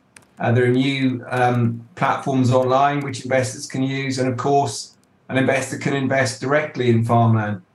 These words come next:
But the, the one thing I would say is that if you want consistent returns there in farmland, you really have to diversify. So a, a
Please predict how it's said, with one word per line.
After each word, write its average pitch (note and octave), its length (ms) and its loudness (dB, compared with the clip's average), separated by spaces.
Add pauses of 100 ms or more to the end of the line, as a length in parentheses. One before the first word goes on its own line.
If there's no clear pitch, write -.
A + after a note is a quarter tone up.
(260)
But A#2+ 180 -8
the, C3 160 2
the A2+ 180 -6
one E3 200 4
thing D#3 140 2
I D3 60 2
would C#3 160 -4
say D3 320 4
is B2 180 -6
that B2+ 240 -4 (400)
if A#2+ 100 0
you C#3 100 6
want F3 180 2
consistent D#3 580 -2
returns C#3 640 0
there C3+ 440 -4 (260)
in B2+ 120 0
farmland, C3 640 0
you B2+ 60 -2
really D3 160 -2
have C3+ 160 -2
to A#2 80 -2
diversify. C#3 840 2
So C3 380 2
a, B2+ 540 -2
a B2+ 160 -2